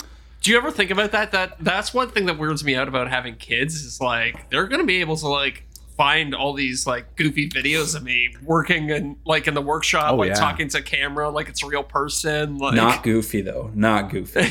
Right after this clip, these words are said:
Speaker 3: Those
Speaker 1: <laughs>
Speaker 3: things are, like, your videos are very, very detailed. And Robin and I
Speaker 1: Thank
Speaker 3: were,
Speaker 1: you,
Speaker 3: like,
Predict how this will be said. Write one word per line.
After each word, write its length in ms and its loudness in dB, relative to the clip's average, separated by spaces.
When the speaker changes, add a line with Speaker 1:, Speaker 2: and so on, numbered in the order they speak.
Speaker 3:
Those 260 4
Speaker 1:
<laughs> 60 0
Speaker 3:
things 240 2
are, 640 2
like, 380 -2
your 80 -2
videos 400 4
are 100 0
very, 720 -2
very 540 2
detailed. 480 -8
And 240 -2
Robin 260 2
and 100 2
I 60 4
Speaker 1:
Thank 120 2
Speaker 3:
were, 80 0
Speaker 1:
you, 60 -2
Speaker 3:
like, 180 -6